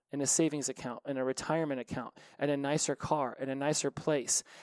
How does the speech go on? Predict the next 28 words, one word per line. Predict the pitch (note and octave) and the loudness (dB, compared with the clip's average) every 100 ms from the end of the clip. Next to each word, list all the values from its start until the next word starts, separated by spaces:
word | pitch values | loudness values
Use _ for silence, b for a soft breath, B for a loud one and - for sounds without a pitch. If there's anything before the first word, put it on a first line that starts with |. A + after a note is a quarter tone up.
| - | -8
and | C3+ | -4
I | B2+ | 0
have | D3 | -2
friends | - - D3+ D#3 B2+ A2+ | -2 2 4 4 0 -4
and | B2+ | -4
I | C3 | 0
have | C3+ | 0
ambitions | C3+ B2+ D#3+ E3 C3+ B2 | 0 0 0 2 0 -4
and | B2+ A#2+ | -6 -6
dreams | C3+ E3 D#3 C3 | -2 0 0 -2
and | |
I'm | C3 C3+ | -2 -2
actually | C#3+ C#3+ | -2 -4
accomplishing | B2 - D#3+ F#3+ C#3+ B2+ | -4 -2 0 0 -2 -4
things? | B2 B2+ B2 B B B - | -8 -8 -10 B B B 2
What | E3 A#3+ - - | 4 4 0 -6
the | D#3+ | -6
fuck | - - - - | -4 -8 -8 -8
am | - C3+ | -8 -6
I | C#3+ | -6
gonna | D#3 D3 C3 | -4 -4 -4
do | - C#3+ B2 A#2 b b b | -6 -2 -2 -4 b b b
with | C3 C3+ | -2 0
all | C3 C3 | 0 -2
of | - | -10
that? | B2+ A#2+ A2+ - - _ _ _ _ _ _ _ _ _ _ _ b b b b C3 | -8 -6 -8 -12 -16 _ _ _ _ _ _ _ _ _ _ _ b b b b 2
That | E3+ B3 - | 4 6 4
seemed | - G3+ G3 G3 A3 | 4 4 0 -2 -6